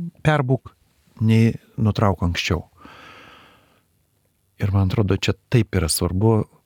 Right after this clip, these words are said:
sąryšyje ir su apsisprendimais. Tai lavina apsispręsti, duoti pažadą ir jį ištesėti.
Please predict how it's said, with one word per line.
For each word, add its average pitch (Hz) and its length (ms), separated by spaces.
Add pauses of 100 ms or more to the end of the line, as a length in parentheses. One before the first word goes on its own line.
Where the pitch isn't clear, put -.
(160)
sąryšyje 95 720
ir - 120
su - 120
apsisprendimais. 95 960
Tai 95 160
lavina 98 580 (1200)
apsispręsti, 107 760
duoti 98 280
pažadą 104 460
ir 98 100
jį 92 120
ištesėti. - 600